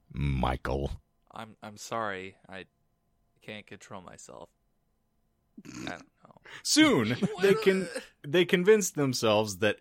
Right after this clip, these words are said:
Speaker 1: evidence and reactions to Pendarvis notwithstanding, the project must actually enjoy the support of the silent majority of freedom-loving Graftonites. How could it not? This was freedom, after all.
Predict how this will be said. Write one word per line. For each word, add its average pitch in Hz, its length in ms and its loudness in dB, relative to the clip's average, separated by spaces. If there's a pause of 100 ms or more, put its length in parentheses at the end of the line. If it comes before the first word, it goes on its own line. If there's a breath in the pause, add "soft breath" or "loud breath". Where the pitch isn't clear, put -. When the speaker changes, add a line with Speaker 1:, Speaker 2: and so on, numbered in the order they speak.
Speaker 1:
evidence 190 480 2
and 113 220 -4
reactions 120 640 -2
to 107 200 -4
Pendarvis 104 640 0
notwithstanding, 120 920 0 (520 loud breath)
the 113 140 0
project 123 640 2 (220 soft breath)
must 180 420 0
actually 135 500 0
enjoy 131 360 0
the 123 100 -4
support 147 540 -2
of 92 140 -2
the 101 80 -6
silent 120 460 2
majority 113 560 2
of 95 120 0
freedom-loving 156 800 -2
Graftonites. 135 760 0 (120)
How 285 100 4
could 302 160 0
it 311 160 0
not? 277 500 2 (560 loud breath)
This 214 160 0
was 220 240 6
freedom, 202 360 4
after 78 360 -2
all. 214 360 0